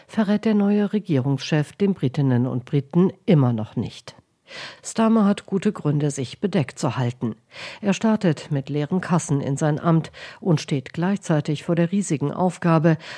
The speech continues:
ein Land zu erneuern, in dem Produktivität und Einkommen seit der Finanzkrise stagnieren. In Großbritannien ist die Inflation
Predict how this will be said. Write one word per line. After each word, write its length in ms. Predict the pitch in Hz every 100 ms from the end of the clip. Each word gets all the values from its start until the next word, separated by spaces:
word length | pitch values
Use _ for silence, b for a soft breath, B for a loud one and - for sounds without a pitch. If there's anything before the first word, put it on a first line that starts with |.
| B
ein 160 | 196 226
Land 300 | 208 180 160 -
zu 100 | -
erneuern, 560 | 180 196 196 202 202 214
in 220 | 196 147
dem 240 | 160 151 139
Produktivität 1080 | - 170 139 - 156 147 143 151 190 185
und 240 | 190 196 -
Einkommen 480 | 160 165 175 165
seit 240 | 170 165 156
der 60 |
Finanzkrise 800 | 170 208 185 127 - - 139 135
stagnieren. 640 | 139 - 175 147 135 131 120 - _ - B B B
In 160 | B 208
Großbritannien 880 | 170 202 - - 208 196 165 135 127
ist 300 | 127 147 -
die 60 |
Inflation 760 | 156 143 - 139 - 180 156